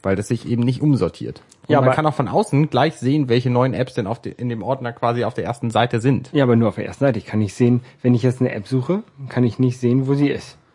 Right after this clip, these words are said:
Speaker 2: Weil sie in der nicht zu sehen ist.
Speaker 1: Das stimmt natürlich. Aber dafür weißt du, wenn du so einen Ordner von außen siehst, aha, unten links ist hier zum Beispiel mein Jasmine,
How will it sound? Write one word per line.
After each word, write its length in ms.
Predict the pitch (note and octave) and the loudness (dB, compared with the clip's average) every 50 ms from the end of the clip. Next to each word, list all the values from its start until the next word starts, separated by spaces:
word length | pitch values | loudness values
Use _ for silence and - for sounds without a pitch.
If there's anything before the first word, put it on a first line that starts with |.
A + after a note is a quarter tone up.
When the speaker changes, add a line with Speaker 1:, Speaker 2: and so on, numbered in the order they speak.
| _ _ _ - | _ _ _ -4
Speaker 2:
Weil 220 | A2 G#2 A2 A#2 | -2 0 2 2
sie 160 | A#2+ B2+ C3+ | 2 4 4
in 80 | B2+ B2 | 4 4
der 100 | B2+ C3 | 4 4
nicht 220 | C#3 C3 B2 B2+ | 2 2 0 -2
zu 100 | - D3 | -2 -2
sehen 200 | C#3 C3 G2 E2 | 0 0 -2 -2
ist. 180 | - - - - | -6 -14 -16 -8
Speaker 1:
Das 260 | G#2 G#2+ A2 C#3 - | -4 -4 -4 -4 -4
stimmt 220 | - - - F#2+ - | -4 -4 -4 -4 -4
natürlich. 400 | - - - - - - - - _ - _ - - | -6 -10 -12 -12 -14 -14 -18 -20 _ -20 _ -18 -8
Aber 140 | - A2 A2+ | -4 -2 0
dafür 300 | G2 A2 - - D3+ C3+ | 0 0 0 0 0 0
weißt 260 | B2+ C#3 D#3+ - - | 0 0 0 0 -2
du, 140 | F3+ E3+ - | -2 0 2
wenn 120 | C3+ B2+ | 2 2
du 80 | B2+ B2 | 2 2
so 60 | B2 | 0
einen 100 | B2 G2+ | 0 0
Ordner 280 | - A#2+ A#2 - - B2 | 0 -2 -2 -2 -4 -4
von 120 | - A2 | -4 -4
außen 300 | - G2 A2+ A#2 - B2+ | -2 -2 -4 -4 -4 -4
siehst, 240 | B2 E3 G3+ - - | -4 -4 -6 -4 -4
aha, 260 | - G#2 - D#3+ F#3 | -4 -2 0 0 0
unten 360 | C3+ B2+ B2+ - - A#2 A2 | 0 0 -2 0 0 -2 0
links 260 | A#2+ C3 F#3+ G3 - | 2 0 0 0 -4
ist 100 | B2+ B2 | -6 -4
hier 140 | - B2+ B2 | -2 -2 -2
zum 140 | - A#2+ A#2 | 0 0 0
Beispiel 280 | A2+ A2 A2+ - - A2+ | 0 0 0 0 -2 -2
mein 280 | A2 G#2+ G#2 G#2 G#2 | 0 0 0 0 -2
Jasmine, 480 | G2+ G#2 G2+ B2 - D3 D#3+ F#3+ A3 | -2 -2 -2 0 2 2 2 2 2